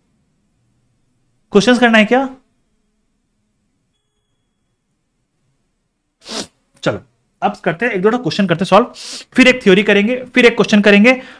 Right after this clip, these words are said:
हम लोग आज, फिर आज के लिए डन हो जाएंगे। क्वेश्चन बैंक में आ जाते हैं हम लोग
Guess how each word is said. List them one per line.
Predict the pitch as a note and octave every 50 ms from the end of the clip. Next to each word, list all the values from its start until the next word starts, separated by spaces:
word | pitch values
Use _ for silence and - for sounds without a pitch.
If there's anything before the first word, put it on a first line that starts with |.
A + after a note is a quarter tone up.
| - -
हम | E3 E3+
लोग | F#3+ A3 G#3
आज, | - D#3 D#3 D#3 -
फिर | - G#3 F#3+
आज | E3+ D#3+ -
के | F3+
लिए | G3+ A3
डन | E3 C#3+ B2+
हो | A#2+
जाएंगे। | A2 G#2+ G#2 G2+ G#2 G#2 G2+ - _ _ _ _ _ _ _ _ _ _ _ _ _ _ _ _ _ _ _ _ _ _ _ _ _ _ _ _ _ _ _ _ _ _ _ _ _ _ _ _ _ _ _ _ _ _ -
क्वेश्चन | - E3 D#3+ E3 D#3+ F#3 F#3 F3+
बैंक | E3+ C3+ C3+ C#3 C3 C#3 C#3+ -
में | D#3 E3+ F3+ C#3+
आ | A#2+ A#2
जाते | A#2 A#2 A2+ A#2 - B2
हैं | C#3 D3 C3
हम | A#2+ A2 G#2+
लोग | A#2+ D3+ D#3 -